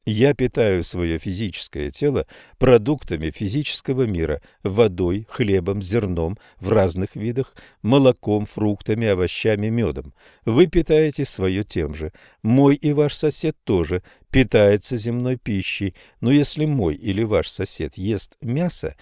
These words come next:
и пьет водку, а мы с вами не пьем водку и не едим мясо, то в наших организмах не будет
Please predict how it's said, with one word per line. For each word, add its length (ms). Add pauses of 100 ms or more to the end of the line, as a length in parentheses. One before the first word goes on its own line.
(240)
и 160
пьет 340
водку, 540
а 140
мы 120
с 160
вами 280
не 140
пьем 320
водку 480 (220)
и 160
не 220
едим 260
мясо, 420 (300)
то 160
в 80
наших 400
организмах 680 (220)
не 160
будет 520